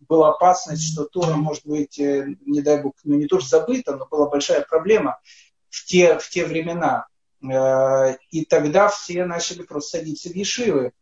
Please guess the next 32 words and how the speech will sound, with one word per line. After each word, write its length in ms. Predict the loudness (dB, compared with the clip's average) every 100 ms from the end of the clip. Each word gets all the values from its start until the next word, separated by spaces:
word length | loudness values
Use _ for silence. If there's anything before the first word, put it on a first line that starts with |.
| _ _
Это 220 | -6 -6 -2
была 240 | 2 2
такая, 300 | 2 0 2
такая 400 | 2 4 4 4
эпоха. 520 | 0 0 0 -2 -6 _ _ _ _
Э, 100 | 0
мне 220 | 2 4 4
кажется, 360 | 4 4 2
что 400 | 2 2 4 4
Йосиф 560 | 2 2 4 2 0 -6
бен 100 | -2
Йозер 460 | 4 4 4 -2
живёт 320 | -4 -6 -8 -6
плюс-минус 440 | -8 -6 -8 0
в 60 | 0
эту 160 | 0
же 200 | -4 -6
эпоху, 380 | -2 0 0 -2
потому 360 | -2 -2 -2 -4
что, 460 | 0 2 2 0 -8 _ _ 0
э, 80 | 2
это 560 | 4 2 2 -2 0
было 240 | 2 4 4
гонение 440 | 4 4 2 0
Антиоха, 640 | 0 4 4 4 0 -4 -8 _ _ _
э, 600 | 2 4 6 6 6 4 2 -2
когда 300 | -12 -2 -2
были 180 | 0 -6
уничтожены 640 | -4 -2 0 0 0 -8
практически 540 | -8 -8 -8 -10 -8
все 200 | -10 -6
мудрецы. 680 | -6 -6 -6 -6 -4 -4 -4